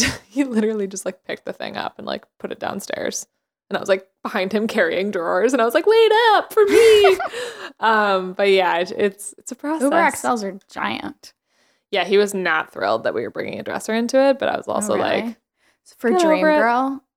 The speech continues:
Speaker 2: 'cause I don't have a car, we would rent Uber
Speaker 1: Yeah.
Speaker 2: X Ls, and they'd have to sit there for forty-five minutes while we loaded up the whole thing, like,
Speaker 1: Were they
Speaker 2: top
Speaker 1: angry
Speaker 2: to
Speaker 1: with you?
Speaker 2: bottom with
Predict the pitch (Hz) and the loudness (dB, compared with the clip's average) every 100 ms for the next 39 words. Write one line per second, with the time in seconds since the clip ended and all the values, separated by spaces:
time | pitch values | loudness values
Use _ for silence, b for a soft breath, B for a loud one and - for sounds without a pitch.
0 | _ - - 180 175 180 185 185 - 160 | _ -20 -18 -16 -14 -14 -14 -16 -16 -14
1 | 165 202 208 202 202 208 214 - 190 190 | -8 -6 -4 -2 -4 -4 -6 -6 -4 -4
2 | 196 - - - 185 - 190 185 175 - | -4 -6 -2 -2 -2 -4 -10 -10 -12 -8
3 | - 151 - 180 - - - - 113 107 | -6 -6 -8 -10 -16 -14 -14 -8 -8 -6
4 | 110 - 98 117 - 107 107 156 - - | -8 -8 -8 -8 -8 -10 -8 -6 -8 -10
5 | - - 98 - - - 113 - 139 185 | -16 -10 -10 -8 -10 -10 -10 -8 -4 -2
6 | 160 165 175 185 196 208 226 226 - - | -2 -2 0 0 0 2 2 2 -2 -8
7 | 202 | -12